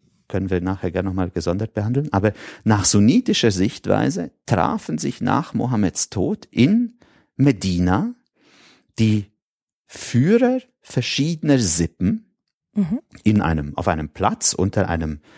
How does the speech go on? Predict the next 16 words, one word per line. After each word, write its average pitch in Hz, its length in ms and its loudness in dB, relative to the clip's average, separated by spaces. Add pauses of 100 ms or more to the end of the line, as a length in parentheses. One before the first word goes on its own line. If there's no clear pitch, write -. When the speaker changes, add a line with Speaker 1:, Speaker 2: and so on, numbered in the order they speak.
(220)
Speaker 1:
Palmendach 165 800 0 (920)
und 226 340 2
haben 170 560 2 (460)
miteinander 175 720 4
diskutiert, - 1160 -4 (340)
wer 123 500 2 (480)
der 110 100 2
neue 107 540 2 (100)
Führer 110 640 -2 (160)
der 90 160 2
Umma, 117 300 4
der 87 180 -2
politisch-religiösen 92 840 2
Gemeinschaft, 87 640 -4 (220)
werden 87 440 0
soll. 82 280 -8